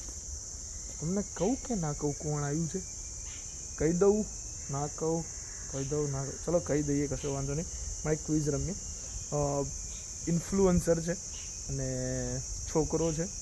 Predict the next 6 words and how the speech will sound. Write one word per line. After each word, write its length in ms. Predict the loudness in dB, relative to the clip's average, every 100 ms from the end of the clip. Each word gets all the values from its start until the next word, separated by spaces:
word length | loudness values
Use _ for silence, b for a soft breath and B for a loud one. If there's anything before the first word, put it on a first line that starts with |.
| -6 -6 -6 -8 -8 -8 -8 -8 -8 -8 -6
પછી 720 | -6 -6 -2 -2 0 -2 -2 -4 -6 -8 -8 -8 -8 -8 -8 -6 0
સુરતથી 440 | 2 2 0 0
છે, 140 | 2 0 -2 -8 -8 -8 -8 -8 -8 -8 -8 -8 -8 -8 -8 -8 -8 -8 -8 -8
પછી 440 | -6 -4 -4 -4 -4 -6 -2
on 60 |
voice 240 | 2 2